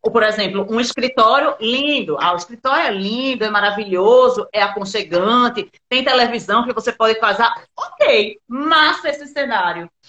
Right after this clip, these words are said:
E aí você entra lá no site, aí tá um site em WordPress, tá lá uma, um Instagram da pessoa que não tem uma identidade, que não tem, é, nada na bio, que, que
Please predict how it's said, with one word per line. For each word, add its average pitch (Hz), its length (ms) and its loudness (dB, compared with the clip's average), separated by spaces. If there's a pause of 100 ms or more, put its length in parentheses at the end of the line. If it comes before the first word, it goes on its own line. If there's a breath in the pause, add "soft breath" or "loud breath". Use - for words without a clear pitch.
(180 soft breath)
E 285 100 -2
aí 294 220 4
você 302 260 -2
entra 254 380 -2
lá 196 260 2
no 226 80 -6
site, 247 680 -2 (180)
aí 214 160 2
tá 226 180 0
um 240 100 -4
site 196 440 0
em 208 160 -6
WordPress, 196 1080 0 (180)
tá 269 240 4
lá 214 380 2
uma, 202 720 2
um 208 80 -6
Instagram 220 480 -2
da 214 100 -2
pessoa 190 680 -2 (240 loud breath)
que 277 180 0
não 285 220 0
tem 233 240 0
uma 262 180 -2
identidade, 240 680 -2
que 247 120 -8
não 247 160 -4
tem, 226 460 -4 (180)
é, 196 360 2
nada 240 280 2
na 240 220 0
bio, 220 240 -6
que, 226 220 -10 (120)
que 233 160 -8